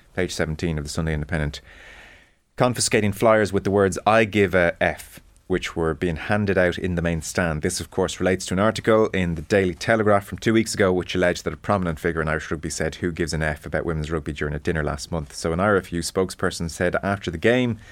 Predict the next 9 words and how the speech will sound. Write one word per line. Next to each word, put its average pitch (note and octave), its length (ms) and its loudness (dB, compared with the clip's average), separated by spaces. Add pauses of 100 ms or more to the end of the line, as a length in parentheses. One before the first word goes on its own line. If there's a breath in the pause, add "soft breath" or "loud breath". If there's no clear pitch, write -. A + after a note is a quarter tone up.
(260 loud breath)
that F#2 120 -2
they F#2+ 60 2
were A2+ 160 4
aware F#2+ 260 6
of E2 80 -2
the D#2+ 80 -8
protest, - 880 0 (400 soft breath)
and F2 200 -2
while F2+ 580 2